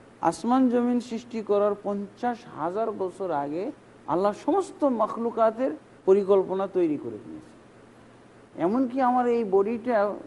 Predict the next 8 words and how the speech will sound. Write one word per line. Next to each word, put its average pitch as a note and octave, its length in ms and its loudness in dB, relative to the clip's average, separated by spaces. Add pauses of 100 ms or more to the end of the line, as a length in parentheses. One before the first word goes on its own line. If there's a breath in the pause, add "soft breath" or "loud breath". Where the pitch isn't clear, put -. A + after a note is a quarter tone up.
আসমান B3 420 -4
জমিন A#3+ 340 -2
তৈরি A3+ 300 0
হওয়ার A#3 320 4 (120)
আগে B3 340 2 (500)
আল্লাহর F#3+ 520 2
পরিকল্পনায় E3+ 680 0 (180)
ছিল। D3+ 160 -8